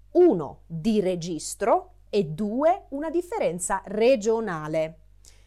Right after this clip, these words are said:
Di registro perché il verbo cominciare è molto più usato nella lingua standard, nell'italiano standard e formale. Quindi, quando vogliamo parlare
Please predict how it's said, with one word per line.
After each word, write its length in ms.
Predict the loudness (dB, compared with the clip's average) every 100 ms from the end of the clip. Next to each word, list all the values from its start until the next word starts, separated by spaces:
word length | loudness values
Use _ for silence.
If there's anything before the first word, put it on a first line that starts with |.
| _ _
Di 220 | -2 2
registro 680 | 4 4 4 2 0 -6 -8
perché 440 | -6 -6 -6 -16 -16 -18 -6
il 140 | -2
verbo 380 | 2 2 2 -2
cominciare 1040 | -2 0 0 0 -4 -2 -2 -2 -8 -14 _
è 100 | -4
molto 300 | -2 -2 -4
più 180 | -8
usato 640 | -8 -2 -2 -2 -6 -12 -10
nella 220 | -8 -6
lingua 420 | -6 -4 -4 -6 -8
standard, 680 | -6 -4 -4 -6 -20 -20 -20 _ -10
nell'italiano 680 | -2 0 0 -2 -2 -2 -6
standard 920 | -10 -6 0 0 0 -2 -4 -8 -12 -2
e 300 | 0 0 -4
formale. 1040 | -4 2 2 2 0 -2 -2 -2 -4 -10 _ _ _ _
Quindi, 400 | -2 -2 -2 -10
quando 280 | -6 -2 -2
vogliamo 580 | -2 0 0 0 -4 -4
parlare 800 | -4 -2 -2 -2 -2 -8 -14